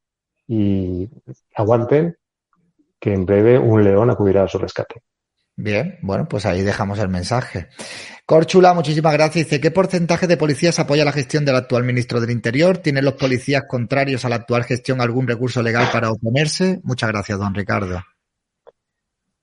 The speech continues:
Speaker 1: Bueno, ya he comentado antes que
Speaker 2: Sí.
Speaker 1: la, el sentimiento de repulsa que tienen absolutamente todos los policías, todos los guardias civiles, incluso todos los vigilantes de seguridad hacia este ministro es total y absoluto. Es el ministro más odiado de toda la historia de la democracia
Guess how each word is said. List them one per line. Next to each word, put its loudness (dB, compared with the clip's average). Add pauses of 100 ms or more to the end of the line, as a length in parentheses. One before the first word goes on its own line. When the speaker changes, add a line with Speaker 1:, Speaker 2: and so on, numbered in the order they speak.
(200)
Speaker 1:
Bueno, 4
ya 8
he 4
comentado 4
antes -2
que 2
Speaker 2:
Sí. 2
Speaker 1:
la, 4
el 0
sentimiento 2
de 4
repulsa 4
que 2
tienen 2
absolutamente 0
todos 4
los 0
policías, 4
todos 2
los 2
guardias 2
civiles, 2
incluso -4
todos 2
los 2
vigilantes 2
de 2
seguridad 2 (580)
hacia 2
este 0
ministro 4
es 2
total 2
y 2
absoluto. 0
Es 0
el 2
ministro 2
más 2
odiado 4
de 2
toda 2
la 2
historia 0
de 6
la 4
democracia 0